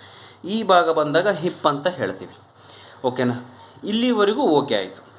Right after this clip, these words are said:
So ಇದನ್ನ ಅಳತೆ ಯಾವ ಥರ ತೆಗೆದುಕೊಳ್ಬೇಕು ಅನ್ನೋದು ಕೂಡ ನಿಮಗೆ ಇವತ್ತಿನ ವಿಡಿಯೋದಲ್ಲಿ ತಿಳಿಸ್ಕೊಡ್ತಾ ಹೋಗ್ತೇನೆ. ನೆಕ್ಸ್ಟ್ ವಿಡಿಯೋದಲ್ಲಿ ಇದೇ ಅಳತೆಯಿಂದ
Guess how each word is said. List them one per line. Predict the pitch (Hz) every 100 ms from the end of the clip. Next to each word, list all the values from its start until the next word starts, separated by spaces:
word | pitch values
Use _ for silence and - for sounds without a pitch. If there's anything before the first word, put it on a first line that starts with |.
| - -
So | 277
ಇದನ್ನ | 226
ಅಳತೆ | 120 123 - 294
ಯಾವ | 247 -
ಥರ | 190 202
ತೆಗೆದುಕೊಳ್ಬೇಕು | 202 147 120 120 113 101 - - -
ಅನ್ನೋದು | 170 175 165
ಕೂಡ | 190
ನಿಮಗೆ | 254 190 196
ಇವತ್ತಿನ | 156 160 160
ವಿಡಿಯೋದಲ್ಲಿ | 147 143 196 247
ತಿಳಿಸ್ಕೊಡ್ತಾ | 143 - 123 - 113
ಹೋಗ್ತೇನೆ. | 107 - 156 277 165
ನೆಕ್ಸ್ಟ್ | 220 -
ವಿಡಿಯೋದಲ್ಲಿ | 214 202 247 247
ಇದೇ | 170 226
ಅಳತೆಯಿಂದ | 208 202 208